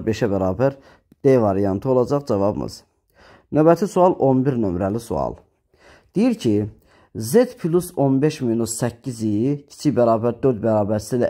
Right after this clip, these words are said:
əhatə edilmiş dairədən koordinat başlanğıcına qədər məsafə ən az neçə koordinat vahidinə bərabərdir? Baxaq görək, bu tənlik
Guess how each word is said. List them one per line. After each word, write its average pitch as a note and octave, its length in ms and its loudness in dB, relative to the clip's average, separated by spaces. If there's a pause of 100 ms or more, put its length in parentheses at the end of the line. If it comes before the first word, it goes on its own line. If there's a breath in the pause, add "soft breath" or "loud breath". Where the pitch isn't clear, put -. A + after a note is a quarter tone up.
əhatə A#2 320 0
edilmiş G#2 400 -4
dairədən G2+ 640 0 (500 soft breath)
koordinat F3 520 2
başlanğıcına B2+ 520 -4
qədər G#2+ 320 -2
məsafə A2 460 -2 (100)
ən C#3 320 0
az B2 160 2
neçə A#2 320 -4
koordinat G#2+ 440 -4
vahidinə G2+ 500 -2 (340 soft breath)
bərabərdir? F2 720 0
Baxaq F3 320 -6
görək, C3 300 -2
bu - 20 -8
tənlik G2 540 -6